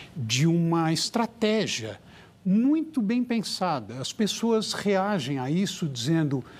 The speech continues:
"Ah, ele é completamente louco, ele é destemperado." Não, isso é planejado. Isso é planejado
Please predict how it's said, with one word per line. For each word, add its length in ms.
"Ah, 400
ele 220
é 20
completamente 720
louco, 460
ele 100
é 60
destemperado." 920
Não, 440
isso 220
é 40
planejado. 960
Isso 200
é 20
planejado 1000